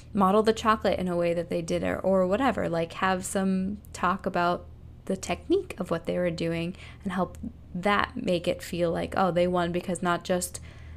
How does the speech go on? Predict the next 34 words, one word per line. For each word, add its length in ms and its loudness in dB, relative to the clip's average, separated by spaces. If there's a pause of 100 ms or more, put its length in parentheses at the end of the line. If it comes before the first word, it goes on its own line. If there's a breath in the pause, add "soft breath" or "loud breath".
(160 loud breath)
the 80 0
cake 300 4
was 140 4
good, 220 2
but 140 -4
because 300 -4
they 140 2
did 300 -4
these 280 4
things, 300 -6
which 140 -6
is 180 -6
really 340 4
impressive, 720 -4 (680 loud breath)
you 100 -2
know? 380 -2 (640)
And 200 4
yes, 480 0 (100)
anyone 320 2
can 160 -2
say 240 0
whether 240 2 (160)
cake 260 -2
is 120 -6
good 180 -2
or 40 -2
not, 260 -4
because 480 -4 (100)
we 120 0
all 160 -2
have, 280 -6 (200)
you 120 -2
know, 160 -4 (420)
well, 180 -6